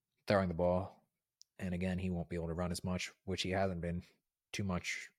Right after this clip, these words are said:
the past few weeks anyway, while banged up. The Sunday night game is Titans at the Rams.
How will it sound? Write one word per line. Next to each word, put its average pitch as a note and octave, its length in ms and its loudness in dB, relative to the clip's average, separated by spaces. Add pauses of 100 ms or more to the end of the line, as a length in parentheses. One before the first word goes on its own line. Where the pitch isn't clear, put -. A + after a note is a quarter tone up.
(200)
the A2 60 -6
past F#2 260 2
few F#2 100 -2
weeks F#2 240 -2
anyway, F2 300 0
while E2 160 -4
banged E2 260 -4
up. E2 160 -4 (2250)
The F2 80 -2
Sunday G#2+ 300 4
night G#2 140 0
game A2+ 320 2
is F#2 120 0
Titans A2+ 380 4
at G#2 120 2
the G#2 80 -2
Rams. A2+ 540 0